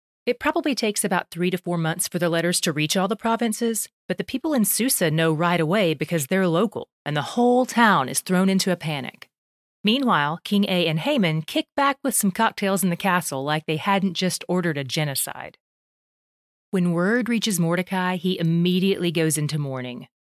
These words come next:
Esther tries to get Mordecai to downplay things so he doesn't lose his job, but instead he's like, "No, I don't need to calm down. You need to step up. Go in and beg the king to put a stop to this." Esther reminds him that there are rules against that.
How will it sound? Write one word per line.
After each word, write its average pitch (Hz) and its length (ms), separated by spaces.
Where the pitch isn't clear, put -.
Esther 202 300
tries 240 320
to - 80
get 185 140
Mordecai 180 420
to 156 300
downplay 214 680
things 151 240
so 180 100
he 156 120
doesn't 196 400
lose 196 220
his 151 180
job, 139 440
but 175 120
instead 175 520
he's 170 220
like, 175 260
"No, 196 320
I 226 140
don't 320 100
need 240 160
to 185 60
calm 170 260
down. 180 300
You 240 360
need 175 200
to 180 80
step 196 340
up. 262 240
Go 247 280
in 254 200
and 254 160
beg 233 220
the 240 80
king 262 220
to 233 80
put 254 180
a 240 60
stop 262 340
to - 140
this." - 420
Esther 233 340
reminds 214 400
him 196 140
that 190 160
there 226 180
are 240 200
rules 247 520
against 202 360
that. 131 240